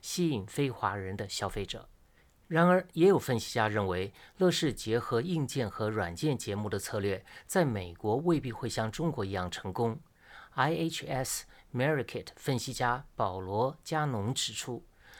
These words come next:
乐视在中国很成功，原因之一是在推销电影和电视节目方面跟该公司竞争的对手做得好的不多，而在美国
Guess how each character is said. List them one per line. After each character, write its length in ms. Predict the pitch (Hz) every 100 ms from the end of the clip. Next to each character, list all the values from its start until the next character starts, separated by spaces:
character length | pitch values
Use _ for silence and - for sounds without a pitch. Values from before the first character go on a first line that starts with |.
| -
乐 120 | 190
视 220 | 175 170
在 260 | 135 123 104
中 200 | - 110
国 100 | 95
很 180 | - 98
成 200 | - 101
功， 240 | 110 107 - - - -
原 180 | 123 147
因 160 | 165
之 140 | 165 147
一 240 | 160 165 - -
是 160 | - 135
在 260 | 135 123
推 240 | 120 - 190
销 240 | 190 185
电 200 | 185 190
影 160 | 127 107
和 160 | -
电 200 | 127 165
视 140 | 143 120
节 120 | 113
目 140 | 120
方 200 | 110 127
面 220 | 127 117 -
跟 200 | 156 151
该 180 | 170
公 180 | 170 175
司 180 | 175 175
竞 220 | 165 156
争 160 | 120 156
的 80 | 135
对 160 | 139
手 240 | 107 - - - -
做 220 | - 123
得 100 | 101
好 320 | - 98 95
的 260 | - 135 - _ -
不 180 | 110 90
多， 340 | - 104 117 - - - -
而 100 | 165
在 160 | 190
美 200 | 139 90
国 300 | - 107 117